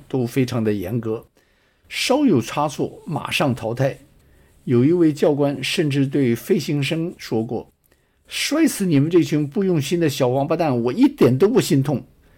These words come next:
但是我们可摔不起那些喷射教练机。”虽然教官会拿这么难听的话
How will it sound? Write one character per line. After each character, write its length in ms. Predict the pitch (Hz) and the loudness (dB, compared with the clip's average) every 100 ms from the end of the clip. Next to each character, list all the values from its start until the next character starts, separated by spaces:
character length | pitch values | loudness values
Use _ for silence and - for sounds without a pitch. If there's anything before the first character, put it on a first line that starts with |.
| _ _ _ _ | _ _ _ _
但 180 | - 113 | -2 -2
是 240 | 110 110 - _ _ _ _ | -2 -6 -10 _ _ _ _
我 100 | 131 | 2
们 160 | 135 139 | 2 2
可 180 | - | 0
摔 280 | 117 - 151 | -2 2 2
不 100 | 151 | 2
起 240 | 139 - 120 | -2 -4 -2
那 100 | 123 | -2
些 240 | - 127 | 0 -2
喷 220 | 123 220 | 0 -2
射 220 | 175 175 | 2 2
教 180 | 127 156 | 2 2
练 180 | 127 113 | 2 0
机。” 280 | - 165 220 _ _ _ _ _ _ _ _ _ | -2 -10 -12 _ _ _ _ _ _ _ _ _
虽 240 | - 240 | -6 0
然 160 | 214 208 | 2 2
教 160 | 214 | 0
官 180 | 208 214 | 0 -2
会 180 | 175 202 | -2 -4
拿 180 | 180 175 | -2 -2
这 180 | - 311 | 0 0
么 140 | 214 | 2
难 240 | 139 147 | 0 -2
听 180 | 147 190 | -4 -4
的 100 | 160 | -2
话 380 | 123 139 131 | -2 -4 -6